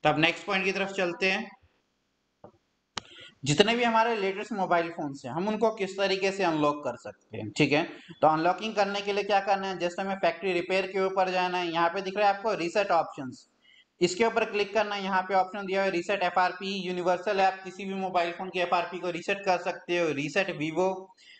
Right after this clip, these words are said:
Vivo के जितने भी mobile phone हैं उसको reset कर सकते हो। Reset Oppo, Oppo के mobile phone से उसको reset कर सकते हो। उसके बाद close। लेकिन यहाँ पे एमआई के mobile फोन तो आए ही नहीं जो सबसे ज्यादा आते हैं एमआई account की problems के अंदर। तो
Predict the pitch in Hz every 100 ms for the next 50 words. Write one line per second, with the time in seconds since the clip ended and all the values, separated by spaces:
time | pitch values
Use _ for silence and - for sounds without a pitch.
0 | _ 151 175 185 196 180 165 190 196 202
1 | 196 185 180 180 196 190 196 196 196 190
2 | - 175 170 196 185 190 185 180 180 180
3 | 185 170 160 - 185 - 175 175 196 196
4 | 170 170 214 214 202 190 185 180 208 190
5 | 208 185 160 - 180 147 - 131 - 117
6 | - 101 _ 104 104 _ _ _ _ 147
7 | 147 175 175 147 131 110 107 - _ _
8 | _ _ _ _ _ _ - 175 233 220
9 | 202 220 247 220 220 233 240 220 226 226
10 | 240 233 233 214 233 240 226 220 220 214
11 | 220 208 202 202 196 180 185 175 175 175
12 | 180 190 190 185 185 175 175 160 139 131
13 | - 123 113 107 104 - _ _ _